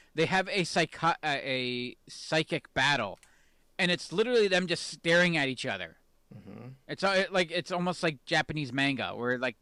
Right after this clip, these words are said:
Speaker 1: th-, no one's fighting; they're just looking at each other. But in this case, they're, like, their veins are bulging, their eyes are po-, like, all ki-, it gets pretty
Speaker 2: Ah,
Speaker 1: gruesome.
Speaker 2: so fucking vascular.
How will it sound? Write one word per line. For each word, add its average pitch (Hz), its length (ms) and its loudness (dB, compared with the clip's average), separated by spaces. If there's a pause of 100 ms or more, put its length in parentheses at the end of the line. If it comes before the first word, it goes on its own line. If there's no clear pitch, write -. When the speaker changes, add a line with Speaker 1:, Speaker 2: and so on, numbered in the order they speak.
Speaker 1:
th-, 139 100 -14 (340)
no 156 120 2
one's 196 200 0
fighting; 123 540 0
they're 131 100 -10
just 135 160 -4
looking 131 300 -2
at 104 100 0
each 98 140 -6
other. 85 260 -6 (440)
But 131 100 -2
in 147 100 -2
this 170 160 -2
case, 156 320 0
they're, 143 300 4
like, 131 180 0 (300)
their 147 260 -2
veins 175 540 -4
are 160 140 2
bulging, 160 600 4
their 131 140 0
eyes 151 400 2
are 151 80 -6
po-, 147 240 -6
like, 147 200 -4
all 175 200 2
ki-, 156 200 -6 (300)
it 175 100 0
gets 202 220 0
pretty - 340 4
Speaker 2:
Ah, 113 200 12
Speaker 1:
gruesome. 170 140 6
Speaker 2:
so 113 220 12
fucking 95 640 6
vascular. 87 640 12